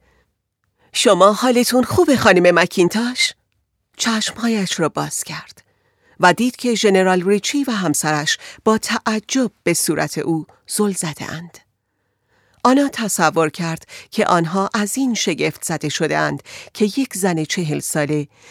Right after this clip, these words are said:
که همسرش یک ساعت دیر کرده، چرا باید این گونه مضطرب شود و غیبت همسرش تا این حد روی او تأثیر بگذارد و احتمالاً به این فکر می‌کنند که این مرد همچنان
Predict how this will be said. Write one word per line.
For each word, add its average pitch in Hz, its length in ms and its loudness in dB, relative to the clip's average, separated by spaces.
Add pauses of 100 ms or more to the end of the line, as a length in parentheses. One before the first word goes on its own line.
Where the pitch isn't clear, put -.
(160)
که 240 120 0
همسرش 233 680 -2
یک 277 260 -2
ساعت - 680 0 (260)
دیر 165 220 0
کرده، 175 520 -6 (580)
چرا 294 340 0
باید 170 340 6
این 160 140 2
گونه 156 240 0
مضطرب 156 500 -2
شود 156 440 -8 (360)
و 190 180 6
غیبت 220 380 2
همسرش 180 720 -2
تا 214 320 -2
این 262 240 2
حد 175 520 -8 (360)
روی 165 240 4
او 170 160 2
تأثیر 180 560 -4
بگذارد 151 760 -8 (420)
و 202 40 6
احتمالاً 233 600 2
به 220 60 4
این 202 160 4
فکر 175 320 -6
می‌کنند 156 500 0 (240)
که 233 120 0
این 196 240 2
مرد 214 380 -4 (200)
همچنان 226 840 0